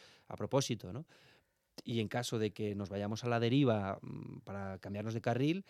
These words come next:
el vehículo nos devuelve automáticamente al carril, ¿no?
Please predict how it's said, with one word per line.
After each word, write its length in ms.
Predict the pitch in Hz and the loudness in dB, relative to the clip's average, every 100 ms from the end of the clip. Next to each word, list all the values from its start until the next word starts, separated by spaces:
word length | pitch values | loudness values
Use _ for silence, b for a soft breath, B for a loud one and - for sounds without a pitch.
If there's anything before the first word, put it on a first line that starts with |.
| B B - | B B -4
el 100 | 110 | 2
vehículo 400 | 113 - 139 143 | 2 4 4 6
nos 240 | 127 113 | 6 8
devuelve 400 | 117 110 139 151 | 6 8 8 8
automáticamente 680 | 120 107 107 104 104 104 101 | 4 2 0 -2 -4 -4 -6
al 120 | 98 | -8
carril, 380 | 107 101 95 90 | -6 -6 -6 -8
¿no? 160 | 104 | -10